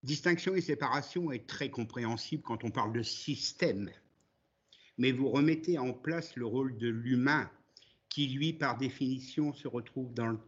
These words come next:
temporel et dans le spirituel. Ma question va aller dans ce sens, dans le sens où je me dis, dans l'état actuel des choses,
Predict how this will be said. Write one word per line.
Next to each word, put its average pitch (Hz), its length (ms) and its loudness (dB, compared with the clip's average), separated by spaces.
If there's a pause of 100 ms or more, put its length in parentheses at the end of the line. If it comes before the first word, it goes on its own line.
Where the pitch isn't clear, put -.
(100)
temporel 139 920 2 (1300)
et 156 120 6
dans 123 140 4
le 113 80 0
spirituel. 113 880 -4 (920)
Ma 120 120 2
question 190 440 0
va 143 460 -2 (520)
aller 127 340 2
dans 123 160 0
ce 120 200 -8
sens, 175 520 -4 (340)
dans 120 160 0
le 113 140 0
sens 160 320 0 (140)
où 135 140 2
je 113 120 2
me 117 160 4
dis, 160 320 2 (800)
dans 123 180 4
l'état 165 380 4
actuel 165 500 -2
des 123 140 -2
choses, 104 580 -8